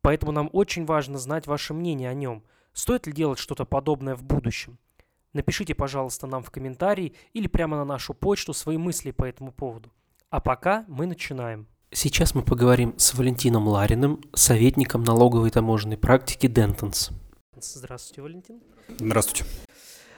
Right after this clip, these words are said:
Speaker 1: А, Валентин, э, несколько вопросов по поводу вашего выступления сегодня на форуме. Вы говорили про предпроверочный контроль. Скажите, пожалуйста, для наших слушателей, что это вообще такое,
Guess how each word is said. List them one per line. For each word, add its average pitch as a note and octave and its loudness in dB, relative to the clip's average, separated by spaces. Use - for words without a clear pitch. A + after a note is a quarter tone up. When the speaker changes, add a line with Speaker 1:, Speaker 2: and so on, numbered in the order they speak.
Speaker 1:
А, C3 -12
Валентин, D3 -8
э, C#3 -6
несколько E3 -6
вопросов G3 -8
по C#3+ -12
поводу E3 -12
вашего C3+ -12
выступления D#3 -14
сегодня C#3 -14
на B2+ -14
форуме. A#2+ -10
Вы C#3 -8
говорили F3+ -4
про D#3 -2
предпроверочный C#3+ -8
контроль. B2+ -14
Скажите, F#3 -12
пожалуйста, D#3+ -8
для C#3+ -6
наших D3+ -10
слушателей, - -16
что - -14
это B2+ -12
вообще C3 -16
такое, E3 -12